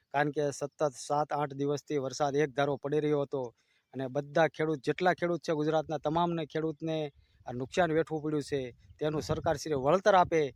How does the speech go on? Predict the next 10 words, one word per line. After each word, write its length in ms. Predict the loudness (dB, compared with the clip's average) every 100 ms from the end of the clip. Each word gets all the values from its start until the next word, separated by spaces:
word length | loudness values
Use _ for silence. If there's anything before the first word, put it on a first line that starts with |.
| -14 _ _ 0
તેવી 240 | 2 4
મારી 460 | 2 2 2 -2 -6 -14 -20 -2
માગ 220 | 4 4 4
છે. 200 | -2 -2 -2 -6 -6 -10 -10 -14 -12 -12 -2 0
કેવો 180 | 6 6
લાગ્યો 260 | 6 6 4
તો 100 | 4
કોમેન્ટમાં 380 | 4 2 0 2
જરૂર 260 | 4 2
જણાવજો 480 | 2 4 4 2 2